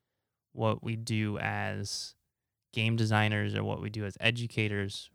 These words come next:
or what we do as people who play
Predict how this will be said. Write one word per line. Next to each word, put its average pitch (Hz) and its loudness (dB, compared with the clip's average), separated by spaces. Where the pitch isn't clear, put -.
or 104 -8
what 107 -4
we 107 -6
do 107 -6
as 104 -8
people 110 -4
who 107 -2
play 101 -2